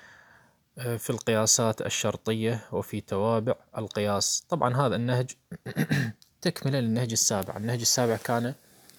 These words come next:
في القياس، والقياس بأشكاله الأربعة، لكن بالنهج السابع، آه، ذكر أو، آه، يعني ركز على القضايا الحملية.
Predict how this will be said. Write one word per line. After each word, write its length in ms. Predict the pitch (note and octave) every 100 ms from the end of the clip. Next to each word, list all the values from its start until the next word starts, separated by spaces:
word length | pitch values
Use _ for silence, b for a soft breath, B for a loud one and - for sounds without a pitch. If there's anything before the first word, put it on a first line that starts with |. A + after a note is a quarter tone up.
| - -
في 180 | A#2+
القياس، 640 | A#2 - C#3+ A#2 A#2+ - - - A2+
والقياس 580 | A2 G#2+ - B2+ C3+
بأشكاله 560 | B2 G#2+ - - C3+ C#3+
الأربعة، 520 | B2+ - F#2+ F#2+ F#2+ - B B B B B B B
لكن 280 | C3 C3+ -
بالنهج 420 | A#2+ E3 F#3+ E3
السابع، 480 | C#3+ - B2+ A2 A2 - B B B B B B B B B -
آه، 400 | - A2 A2 G#2+
ذكر 580 | G#2+ D#3 - D#3+ C#3+ -
أو، 380 | G#2+ G#2+ G#2 G#2
آه، 520 | G#2 G#2 G#2 - - - _ B B B B -
يعني 360 | G2 F2+ G#2+
ركز 460 | G#2+ D3 - D3 A#2+
على 460 | G2+ C3+ C#3 C#3 -
القضايا 520 | A#2 - A#2 A#2 D3+
الحملية. 680 | C3 - B2 A2+ A#2+ G#2 F#2+